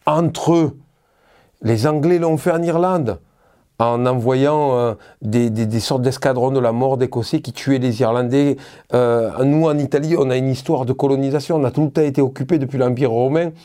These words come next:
par d'autres, par, par d'autres peuples européens. Donc en fait, c'est une histoire globale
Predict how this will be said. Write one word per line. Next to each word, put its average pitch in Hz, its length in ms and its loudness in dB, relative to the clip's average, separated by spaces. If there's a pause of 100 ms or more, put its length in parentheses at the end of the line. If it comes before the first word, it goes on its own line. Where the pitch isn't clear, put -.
(460)
par 120 160 0
d'autres, 165 320 0
par, 120 300 -2 (260)
par 113 160 0
d'autres 151 260 -2
peuples 139 280 -2
européens. 139 460 0 (840)
Donc 156 280 2
en 165 120 0
fait, 220 380 -2 (360)
c'est - 380 -6
une 156 80 2
histoire 160 380 0
globale 135 480 0